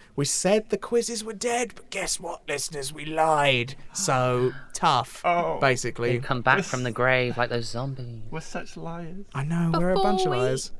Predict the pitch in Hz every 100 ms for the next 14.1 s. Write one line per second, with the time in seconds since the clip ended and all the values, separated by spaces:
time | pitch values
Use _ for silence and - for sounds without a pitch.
0 | - - - - - - 127 135 143 -
1 | 135 123 - 190 180 - - 139 143 -
2 | 233 226 220 220 208 185 170 165 165 156
3 | 156 160 160 - 165 139 - 127 139 151
4 | 139 135 - 147 131 127 - - - -
5 | - - 190 254 196 160 170 - 185 175
6 | 175 180 170 143 123 - - - - -
7 | - - - - - - - 120 269 269
8 | 269 - - 160 - 226 151 123 - -
9 | 131 131 - - - 143 151 151 160 135
10 | 160 131 120 - - - - - - -
11 | - 175 180 185 202 285 277 180 139 120
12 | 110 147 - 151 139 - 165 147 131 123
13 | 123 - - 139 143 127 117 - 160 185